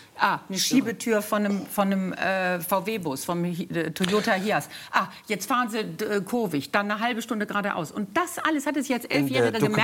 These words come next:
Speaker 1: gemerkt, warum dann die Entführer auch schneller gefasst wurden.
Speaker 2: In der
Speaker 1: Und das hat mich so fasziniert, als ich dich traf,
Speaker 2: Die
Speaker 1: wenn ich das noch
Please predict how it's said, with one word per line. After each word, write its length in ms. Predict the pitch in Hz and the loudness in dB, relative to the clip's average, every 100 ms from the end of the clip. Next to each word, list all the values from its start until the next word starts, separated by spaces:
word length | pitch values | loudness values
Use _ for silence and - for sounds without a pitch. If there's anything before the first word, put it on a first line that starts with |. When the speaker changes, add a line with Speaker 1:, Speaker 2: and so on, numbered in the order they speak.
| 269 | 2
Speaker 1:
gemerkt, 20 | - - - | -2 -16 -6
warum 440 | 208 170 196 269 339 381 - | -6 -2 2 4 4 0 -2
dann 260 | 190 196 254 | 0 0 0
die 140 | 254 | -2
Entführer 560 | 220 196 196 175 202 - | -4 -4 -2 0 0 -2
auch 80 | |
schneller 300 | - 240 247 | -4 -2 0
gefasst 440 | 240 240 311 330 - | 0 0 0 0 -2
wurden. 160 | 190 | 0
Speaker 2:
In 80 | 120 107 - | 0 0 -6
der 120 | - 226 | -2 0
Speaker 1:
Und 200 | 208 277 | 2 2
das 220 | 339 - | 2 0
hat 140 | 320 | 4
mich 140 | 277 269 | 4 4
so 120 | 254 | -2
fasziniert, 580 | 247 233 - 220 277 285 | -2 -6 -4 2 2 2
als 160 | 220 | 0
ich 120 | 208 185 | -2 -2
dich 180 | 185 - | -6 -6
traf, 400 | - 175 202 330 - - | -6 -4 -4 -8 -6 0
Speaker 2:
Die 20 | |
Speaker 1:
wenn 80 | 202 | 4
ich 60 | - | 6
das 100 | |
noch 60 | 220 | 6